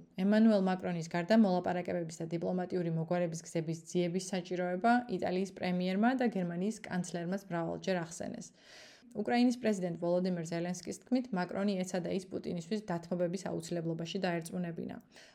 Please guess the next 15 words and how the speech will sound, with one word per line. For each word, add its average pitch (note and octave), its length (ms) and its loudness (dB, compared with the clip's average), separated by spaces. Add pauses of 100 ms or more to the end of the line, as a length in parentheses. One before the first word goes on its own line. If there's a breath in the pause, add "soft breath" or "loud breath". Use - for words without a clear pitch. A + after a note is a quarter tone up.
(240 loud breath)
ასევე B3+ 340 4
მაისში G#3+ 420 4
იტალიამ G#3+ 460 4
ნაკლებად F#3 480 2
ცნობილი G#3 420 4
ოთხპუნქტიანი G3+ 800 -2
სამშვიდობო F#3+ 580 0
გეგმა F#3 320 2
წარმოადგინა, E3 760 -2
რომლის F#3 380 2
მიხედვითაც F3+ 540 -2
უკრაინას F3+ 500 -2
ნეიტრალიტეტი F#3 720 0
უნდა G3 180 2
მიეღო G#3 380 4